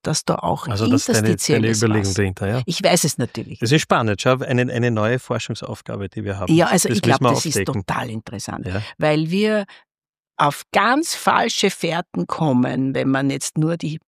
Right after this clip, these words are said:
Speaker 1: Pathologie anschaut. So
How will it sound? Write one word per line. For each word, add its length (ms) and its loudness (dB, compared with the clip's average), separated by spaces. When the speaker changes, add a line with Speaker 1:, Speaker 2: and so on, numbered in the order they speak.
Speaker 1:
Pathologie 680 -6
anschaut. 520 -12
So 180 0